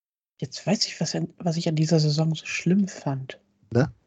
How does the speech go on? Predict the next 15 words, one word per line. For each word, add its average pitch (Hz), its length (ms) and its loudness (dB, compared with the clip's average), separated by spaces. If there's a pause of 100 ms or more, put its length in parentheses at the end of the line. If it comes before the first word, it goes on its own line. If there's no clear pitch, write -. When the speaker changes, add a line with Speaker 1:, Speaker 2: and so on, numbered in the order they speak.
(1120)
Speaker 1:
Da 165 80 2
tauchten 202 380 4
dann 160 140 2
haufenweise 165 540 2
Spieler 180 380 2
beim 165 180 2
H 160 140 2
S 160 100 -2
V - 140 2
auf, - 220 0
die 156 140 -4
jünger 151 400 6
waren 143 240 -2
als - 220 -12
ich. - 260 -16